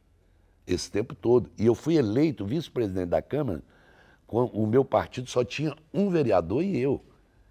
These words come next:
E eu fui eleito por unanimidade vice-presidente.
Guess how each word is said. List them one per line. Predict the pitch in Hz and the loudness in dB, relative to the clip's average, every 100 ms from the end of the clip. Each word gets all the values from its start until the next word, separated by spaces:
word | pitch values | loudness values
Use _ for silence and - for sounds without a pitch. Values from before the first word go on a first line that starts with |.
| _ _ _ _ | _ _ _ _
E | - 95 | -8 2
eu | 113 | 2
fui | - - 127 | 2 0 0
eleito | 120 98 120 - | 2 2 0 -2
por | 131 | -4
unanimidade | 120 123 151 135 101 120 107 | 0 0 0 0 2 2 0
vice-presidente. | 123 117 - 139 139 117 117 117 | -4 -6 -2 -2 -2 0 0 0